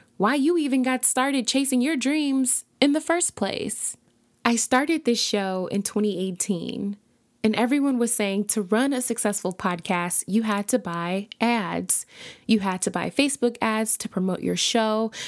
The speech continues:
You have to post five times a day on social media, put up two episodes a week, and have celebrity guest speakers on your show because that's what people want to listen to. Y'all, I didn't have money for Facebook ads,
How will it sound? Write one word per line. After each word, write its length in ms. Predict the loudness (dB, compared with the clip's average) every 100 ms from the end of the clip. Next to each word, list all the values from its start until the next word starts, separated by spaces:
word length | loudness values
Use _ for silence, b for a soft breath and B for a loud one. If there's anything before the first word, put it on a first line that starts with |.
| B
You 140 | 0
have 260 | 0 -4 -4
to 100 | -4
post 320 | -2 -2 0
five 280 | 0 0 -2
times 340 | -2 -2 -2
a 60 | 0
day 360 | 2 2 2 0
on 160 | -2
social 380 | -2 -2 -2 0
media, 580 | 2 2 2 0 0 -4 -4
put 160 | 2 2
up 140 | 2
two 240 | 0 0 0
episodes 720 | -2 0 0 0 0 -2 -2
a 80 | 0
week, 420 | 2 2 2 -2 0
and 340 | 2 2 0
have 320 | 0 0 0
celebrity 540 | 0 0 0 0 0 0
guest 240 | 0 -2
speakers 500 | -2 0 0 0 -2 0
on 160 | 0 2
your 160 | 0
show 460 | -2 0 -2 -2 -4 B B B
because 380 | 2 2 0 -4 b b
that's 400 | 2 2 0 0
what 200 | 0 0
people 680 | -4 0 0 0 -2 -6 -4
want 180 | 0 0
to 60 | 2
listen 340 | 0 0 0
to. 440 | 0 -2 -2 -4 -6 _ _ -4
Y'all, 540 | 2 2 2 -2 -4 _ _ _ 0
I 120 | 4
didn't 180 | 4 2
have 180 | 2 2
money 280 | 2 2
for 160 | 0 0
Facebook 500 | 0 0 0 -2 0 -2
ads, 560 | -2 -2 0 0 0